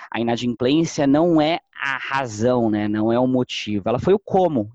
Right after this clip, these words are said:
esse cliente cancelou. E daí você precisa fazer um trabalho interno, é, forte, né, e estruturante pra começar a reduzir a inadimplência. E num primeiro momento, pode ser que você nem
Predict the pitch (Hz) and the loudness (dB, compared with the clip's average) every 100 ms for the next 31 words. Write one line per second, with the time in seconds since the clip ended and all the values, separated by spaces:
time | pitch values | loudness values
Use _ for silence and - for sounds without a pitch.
0 | - - 107 107 98 - 107 - 110 101 | -10 -10 -10 -6 -8 -6 -10 -8 -6 -6
1 | 92 - - - _ 107 101 107 139 147 | -8 -14 -20 -20 _ -8 -4 -2 -2 -2
2 | 147 147 151 156 147 151 147 127 139 139 | -6 -6 -6 -6 -6 -4 -4 -4 -4 -6
3 | - 113 127 143 147 151 - 110 107 107 | -6 -4 -2 -2 -4 -6 -6 -4 -4 -4
4 | 107 107 107 107 - - 117 123 160 - | -4 -4 -4 -4 -4 -2 0 0 0 -6
5 | - 110 110 113 117 - - 110 113 - | -8 -6 -6 -6 -8 -18 -10 -2 -2 -2
6 | - 117 123 113 123 - 156 - _ 139 | -6 -4 -2 0 -2 -4 -10 -14 _ -8
7 | 135 170 175 160 - 165 175 190 190 180 | -4 -2 0 -2 -4 -4 -2 -2 0 0
8 | 180 190 208 214 160 120 - 110 - _ | 0 -2 -4 -2 -2 -4 -8 -14 -16 _
9 | _ _ - 110 113 117 123 127 131 131 | _ _ -6 -2 0 0 2 4 4 4
10 | 165 170 156 156 139 135 208 196 165 160 | 4 2 2 2 4 2 0 -4 -4 -4
11 | - 170 156 - 156 233 277 | -6 -6 -8 -4 -4 0 0